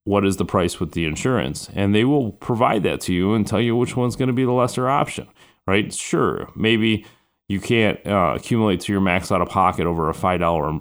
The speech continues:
drug that you pay cash for instead of using the insurance, but you can make that economic decisions at the pharmacy.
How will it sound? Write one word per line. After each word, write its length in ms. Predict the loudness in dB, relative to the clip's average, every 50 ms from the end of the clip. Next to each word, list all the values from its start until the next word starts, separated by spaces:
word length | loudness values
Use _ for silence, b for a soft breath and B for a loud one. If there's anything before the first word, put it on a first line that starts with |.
| -8 -6
drug 320 | -2 0 2 2 2 2
that 120 | 0 -2 -4
you 120 | -4 -6
pay 180 | -4 -4 -4 -4
cash 400 | -4 -2 0 0 2 0 0 -2
for 240 | -4 -4 -4 -4 -4
instead 240 | -4 -4 -4 -4
of 60 | -2 -2
using 260 | -2 -2 -2 -2 -4
the 60 | -6
insurance, 580 | -8 -8 -6 -4 -4 -2 -2 -2 -2 -4 -8 -10 -4
but 100 | -2 -2
you 120 | -2 0 0
can 100 | 0 0
make 160 | 0 0 0
that 280 | 0 2 2 0 0 -2
economic 480 | -4 -4 -2 0 0 2 0 0 -2
decisions 500 | -4 -6 -4 -4 -4 -2 -2 -2 0 0
at 140 | -2 -2 -2
the 180 | -2 -2 -2 -2
pharmacy. 580 | -2 0 0 2 2 0 -2 -4 -8 -12 -12